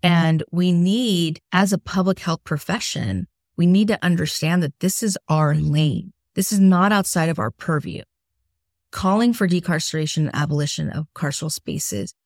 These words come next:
is exactly our lane because this is a public health emergency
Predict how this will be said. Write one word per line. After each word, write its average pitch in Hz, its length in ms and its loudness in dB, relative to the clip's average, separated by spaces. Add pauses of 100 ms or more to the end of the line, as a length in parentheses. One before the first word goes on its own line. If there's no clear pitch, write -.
(160)
is 170 160 2
exactly 160 840 0
our 147 200 0
lane 143 280 0
because 151 300 -2
this 170 280 -4
is 156 140 -2
a 147 80 -4
public - 400 -8
health - 200 -6
emergency 139 800 -2